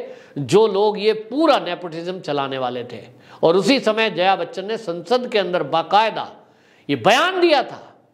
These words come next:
शिवसेना के पक्ष को लेते हुए उसने वहां बयान दिया था कि थाली में छेद करते हैं लोग। यानी अगर कहीं गंदगी है, अगर कहीं अपराध हो रहा है, यदि वहां हमारी युवा पीढ़ी को नशे की लत में लगाकर बर्बाद किया जा रहा है,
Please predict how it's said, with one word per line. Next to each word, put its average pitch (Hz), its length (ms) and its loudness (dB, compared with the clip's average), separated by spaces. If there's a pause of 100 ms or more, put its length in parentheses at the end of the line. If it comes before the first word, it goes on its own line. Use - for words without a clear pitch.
(520)
शिवसेना 240 500 2
के 233 120 0
पक्ष 226 340 0
को 214 160 2
लेते 247 320 2
हुए 233 260 0 (600)
उसने 202 280 -2
वहां 180 240 0
बयान 180 300 0
दिया 170 200 -2
था 214 240 0
कि 208 120 -10
थाली 160 380 -4
में 156 140 -6
छेद 147 320 -4
करते 127 260 -10
हैं 113 100 -10
लोग। 107 320 -10 (600)
यानी 254 560 2 (320)
अगर 196 200 4
कहीं 208 320 2
गंदगी 170 400 2
है, 202 480 0 (460)
अगर 160 220 2
कहीं 190 220 0
अपराध 185 520 2
हो 202 120 -4
रहा 190 160 0
है, 123 160 -8 (500)
यदि 233 280 2
वहां 226 280 0
हमारी 220 280 -6
युवा 202 320 0
पीढ़ी 202 300 -6
को 233 240 0
नशे 196 400 -2
की 208 160 -6
लत 175 220 -2
में 185 140 -4
लगाकर 175 400 0
बर्बाद 156 600 0
किया 165 160 -4
जा 143 160 -4
रहा 123 120 -8
है, - 260 -18